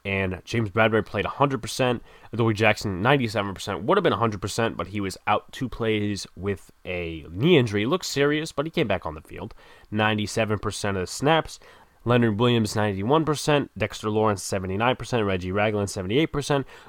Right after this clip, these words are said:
Julian Love, sixty-nine percent, overtaking most of Jabril Peppers' snaps, him being injured. And the Giants not trusting him in cover situations. Austin Johnson, fifty-nine percent. Same thing with Lorenzo Carter, fifty-four percent for Azeez Ojulari,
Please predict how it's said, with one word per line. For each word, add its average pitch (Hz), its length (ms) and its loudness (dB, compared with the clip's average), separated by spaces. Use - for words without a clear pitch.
Julian 226 260 6
Love, 185 180 6
sixty-nine 139 480 2
percent, 127 480 -4
overtaking 120 640 0
most 107 300 0
of 92 120 -2
Jabril 98 280 -6
Peppers' 104 260 -2
snaps, 101 340 -2
him 98 160 -4
being 95 180 -2
injured. 147 420 2
And 101 180 2
the 95 60 -4
Giants 107 260 4
not 107 140 2
trusting 104 300 -2
him 98 180 -2
in 87 140 -4
cover 92 260 -4
situations. 117 800 -4
Austin 131 300 4
Johnson, 123 360 4
fifty-nine 117 420 2
percent. 110 360 -2
Same 110 180 -2
thing 113 160 -2
with 98 140 0
Lorenzo 95 300 0
Carter, 135 340 4
fifty-four 104 420 -2
percent - 300 -4
for 104 100 0
Azeez 95 240 -4
Ojulari, 127 640 4